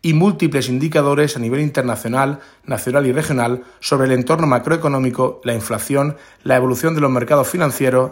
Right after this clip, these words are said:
el mercado laboral y el propio sector turístico, entre otros parámetros. Con esta información, tanto las administraciones como los operadores y otros actores del sector van a poder optimizar sus decisiones estratégicas y anticiparse a las necesidades de los turistas para ofrecerles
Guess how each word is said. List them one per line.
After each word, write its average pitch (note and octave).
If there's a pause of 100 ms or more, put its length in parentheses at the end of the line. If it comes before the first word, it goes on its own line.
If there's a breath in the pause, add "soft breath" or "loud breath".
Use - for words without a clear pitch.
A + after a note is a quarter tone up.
(160)
el B2+
mercado B2
laboral C3
y B2
el A2+
propio C#3
sector C3
turístico, C3
entre A#2+
otros B2+
parámetros. G#2+ (480 loud breath)
Con B2+
esta C3
información, C3 (300 loud breath)
tanto C3
las C3+
administraciones C3+
como B2
los B2
operadores B2+
y C#3
otros E3
actores C3+
del C3
sector D#3 (280 loud breath)
van D3+
a D#3+
poder D#3+
optimizar C#3+
sus C3
decisiones B2+
estratégicas C3+
y C3
anticiparse D3 (260 loud breath)
a C3
las B2+
necesidades B2+
de B2+
los D#3
turistas C3
para B2+
ofrecerles D#3